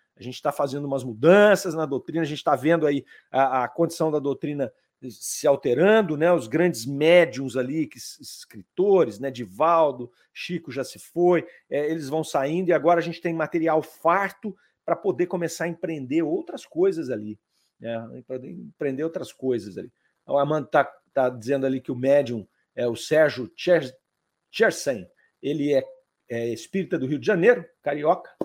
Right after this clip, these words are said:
né? Ah lá, ó, o, o Fábio Naldi. "Como você não conhece o Sérgio?" <laughs> Não conheço, não tô relacionando ele aqui não, Fábio. <laughs> Não conheço. Mas vamos que vamos.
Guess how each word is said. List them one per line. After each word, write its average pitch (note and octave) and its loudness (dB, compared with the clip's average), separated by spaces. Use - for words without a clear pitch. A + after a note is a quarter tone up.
né? E3 -2
Ah D3 -2
lá, C3+ 6
ó, A#2+ 2
o, C#3+ -2
o B2 -8
Fábio F#3+ 8
Naldi. F3+ 6
"Como D4 6
você B3 6
não A#3+ 6
conhece G3+ 2
o - -10
Sérgio?" E3+ 2
<laughs> - -4
Não A#3+ -2
conheço, G3 2
não D#3 -4
tô F#3+ -2
relacionando A3 4
ele A#3 2
aqui A3 -2
não, D3+ 2
Fábio. B2 -2
<laughs> G3+ -12
Não G3 0
conheço. D#3 0
Mas C#3 -2
vamos A3 2
que C#4 0
vamos. D#3+ 0